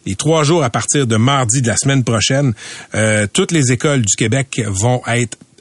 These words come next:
touchées par une grève du personnel de soutien. Et les profs, je devrais dire des profs, euh, vont,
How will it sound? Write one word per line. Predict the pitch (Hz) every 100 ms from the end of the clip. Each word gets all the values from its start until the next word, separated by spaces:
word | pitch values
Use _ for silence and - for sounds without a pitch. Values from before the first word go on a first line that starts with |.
| _ -
touchées | - 233 - 185 -
par | 127 113
une | 113 110
grève | 98 127 117
du | 104
personnel | 131 117 117 120 113
de | 104
soutien. | 101 - - 127 - - - - -
Et | 110 135 139
les | 120 127
profs, | - 196 165
je | 131
devrais | 127 135
dire | 127 156
des | 110 196 175
profs, | - 151 160 -
euh, | 117 107
vont, | 101 110 120